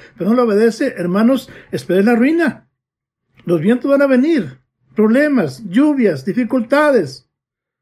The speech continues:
Si usted no está fundado en la roca, no obedece para, no obedece, no obedece la palabra de Dios, hermanos, es ruina segura. Así es que, hermano, si usted ya entregó su vida a Cristo Jesús, vale más, hermano, que nos pongamos bien con Dios.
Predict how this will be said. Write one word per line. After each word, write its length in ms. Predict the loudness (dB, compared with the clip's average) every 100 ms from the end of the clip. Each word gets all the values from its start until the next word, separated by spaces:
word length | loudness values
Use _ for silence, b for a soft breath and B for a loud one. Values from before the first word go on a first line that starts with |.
| _ _ _
Si 140 | -6 -4
usted 220 | 0 0
no 60 | 0
está 200 | 0 -2
fundado 280 | -2 -2
en 60 | -2
la 80 | 0
roca, 280 | 0 0 2
no 200 | 2 2
obedece 280 | 2 0
para, 200 | 0 -2 -2
no 200 | -4 -6
obedece, 320 | -4 -4 -8 -8
no 100 | -2
obedece 200 | 0 0
la 60 | -2
palabra 200 | -4 0
de 60 |
Dios, 120 | 0
hermanos, 400 | 2 2 2 0 B B B
es 240 | -12 -4 0
ruina 320 | 2 2 0
segura. 580 | 0 0 0 -2 -8 _ _ _ _
Así 120 | -4
es 60 | -2
que, 100 | 0
hermano, 380 | 0 2 0 B B
si 160 | -6 -6
usted 240 | 0 0
ya 80 | 0
entregó 240 | 0 0
su 80 | 0
vida 120 | 0
a 20 |
Cristo 260 | 0 -2 0
Jesús, 500 | 0 0 0 -2 -8 b b _
vale 240 | -2 2 4
más, 640 | 4 4 0 -2 -6 -12
hermano, 420 | -6 -2 0 0 0
que 100 | -2
nos 160 | -2
pongamos 520 | -4 -4 -2 -2 -2
bien 180 | 0 0
con 180 | 2 0
Dios. 400 | 0 0 -2